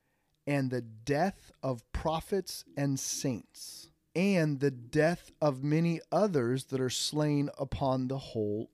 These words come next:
earth. Verse twenty-four. This is, to me, the epitome of the, the tribulation period, where the Antichrist is dictating the hunting down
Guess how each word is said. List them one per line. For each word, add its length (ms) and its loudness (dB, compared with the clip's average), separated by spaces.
earth. 360 0
Verse 300 -6
twenty-four. 840 -2
This 380 2
is, 640 2
to 160 2
me, 640 4
the 220 2
epitome 600 2
of 600 -4
the, 680 -2
the 140 2
tribulation 880 2
period, 680 2
where 140 0
the 240 -2
Antichrist 840 0
is 160 -6
dictating 840 -2
the 180 -2
hunting 580 2
down 460 4